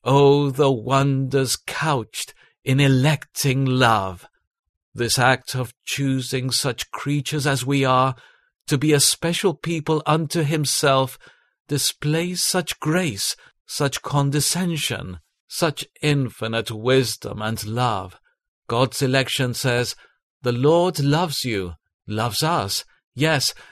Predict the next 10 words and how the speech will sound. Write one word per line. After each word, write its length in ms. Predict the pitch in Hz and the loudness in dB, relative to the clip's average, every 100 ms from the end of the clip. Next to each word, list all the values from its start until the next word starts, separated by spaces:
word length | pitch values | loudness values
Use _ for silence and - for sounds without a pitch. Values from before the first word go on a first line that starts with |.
| - | -2
and 160 | 143 | 0
with 160 | 135 151 | 2 2
a 80 | 143 | 4
love 400 | 139 156 165 160 | 4 4 4 4
that 220 | 160 151 | 0 0
is 160 | 156 160 | 0 0
eternal, 920 | - - - 151 151 143 147 147 135 _ - | -4 -6 -4 0 0 0 0 -4 -6 _ -6
immutable, 1040 | 139 135 135 147 165 156 143 135 135 139 _ _ - | -2 0 2 2 2 2 0 0 -2 -4 _ _ -10
sovereign, 800 | - - 151 120 117 104 107 104 _ | -4 2 2 2 -2 -6 -6 -12 _
infinite, 680 | - 156 156 - 120 101 98 | -2 0 0 -4 -6 -6 -6